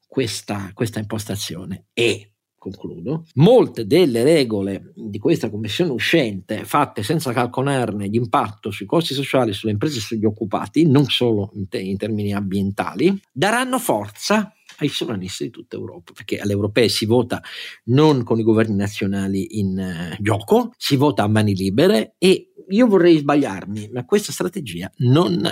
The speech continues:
porterà che al risultato opposto. Concludo. Quando sento citare le nomine di Mario Draghi, Repubblica ha detto per la presenza della commissione, io ho sbarato gli occhi, no, no, non è così. Poi infatti è stato subito corretto.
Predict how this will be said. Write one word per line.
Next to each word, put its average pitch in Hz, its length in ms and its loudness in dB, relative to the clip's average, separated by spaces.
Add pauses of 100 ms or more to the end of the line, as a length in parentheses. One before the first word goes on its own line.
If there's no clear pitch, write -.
(300)
porterà 120 500 0
che 110 140 -2
al 110 60 0
risultato 98 560 -8
opposto. - 680 -2
Concludo. 190 720 4 (260)
Quando 165 460 2
sento 139 800 0
citare 135 400 2
le 139 60 2
nomine 156 260 2
di 156 60 2
Mario 151 200 4
Draghi, 147 520 2
Repubblica 123 460 0
ha 117 40 2
detto 113 380 2
per 98 160 -4
la 101 40 0
presenza 117 360 2
della 110 120 0
commissione, 113 600 4
io 117 140 4
ho 110 40 4
sbarato 107 320 2
gli 101 100 0
occhi, 110 220 -2 (120)
no, 98 100 -2
no, 104 220 0
non 101 160 0
è 104 60 -2
così. 104 380 -6
Poi 98 220 -8
infatti 107 320 -8
è - 40 -18
stato - 180 -6
subito 104 280 -6
corretto. 110 500 0